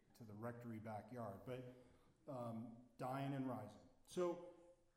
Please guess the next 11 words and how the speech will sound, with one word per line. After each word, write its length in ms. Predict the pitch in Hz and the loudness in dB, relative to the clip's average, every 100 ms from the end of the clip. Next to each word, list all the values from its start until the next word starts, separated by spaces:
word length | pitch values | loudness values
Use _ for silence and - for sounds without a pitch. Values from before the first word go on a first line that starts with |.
| _ _ _ _ 135 | _ _ _ _ -2
the 80 | 147 | 2
Lord, 440 | 151 208 208 151 | 6 8 8 8
when 120 | 147 | 4
he 160 | 135 147 | 2 0
created 880 | - 147 156 170 220 175 127 123 120 - - - | -2 -2 4 6 6 4 2 0 -4 -10 -14 -6
all 320 | 147 147 147 - | 2 2 2 0
things, 360 | 190 131 123 | 0 0 -2
when 100 | 127 | -2
he 80 | 127 | -4
created 480 | 123 147 175 151 123 | -2 2 4 4 2
nature, 460 | 151 233 - 127 | 2 0 -2 -4